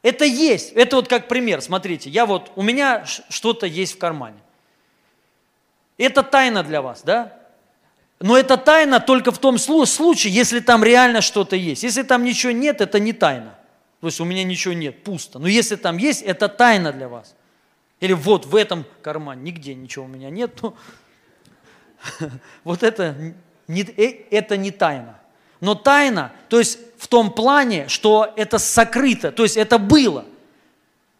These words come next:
И она раскрылась сейчас, Писание говорит, но это было всю жизнь, все время, все время,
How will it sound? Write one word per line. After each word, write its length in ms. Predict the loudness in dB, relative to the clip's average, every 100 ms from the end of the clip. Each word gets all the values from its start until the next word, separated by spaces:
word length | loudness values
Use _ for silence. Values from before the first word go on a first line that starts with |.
| _
И 100 | 0
она 300 | 2 4 4
раскрылась 720 | 4 2 0 0 2 4 0 -4
сейчас, 680 | -8 -2 0 2 2 2 -2
Писание 500 | -8 -4 -2 -2 -4
говорит, 320 | -8 -8 -8
но 120 | -4
это 160 | -2 -2
было 340 | -4 -2 0
всю 240 | -2 -4 -8
жизнь, 280 | -6 -6 -6
все 200 | -6 -4
время, 460 | -4 -4 -6 -12 _ _ _
все 240 | _ -4 -2
время, 420 | 2 0 0 -8